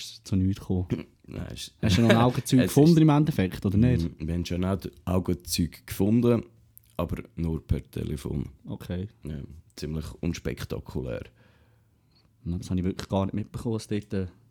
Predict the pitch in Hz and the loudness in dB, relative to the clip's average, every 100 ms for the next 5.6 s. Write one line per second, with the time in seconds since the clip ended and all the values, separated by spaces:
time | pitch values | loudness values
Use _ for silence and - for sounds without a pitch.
0 | _ - - 98 - 104 127 - 139 143 | _ -20 -14 -14 -10 -10 -10 -10 -8 -6
1 | 165 165 - _ _ - - - - 82 | -6 -8 -12 _ _ -20 -20 -14 -4 0
2 | 120 135 - _ - 107 92 80 85 78 | 2 0 -4 _ -2 -2 -2 -4 -4 -2
3 | 87 87 82 78 78 78 85 95 101 95 | 0 2 2 0 -2 -2 0 0 0 -2
4 | 90 82 78 - 76 76 73 76 78 73 | -2 -4 -6 -6 -4 -2 -2 -2 -4 -4
5 | 76 - - 87 - | -6 -6 -6 -8 -8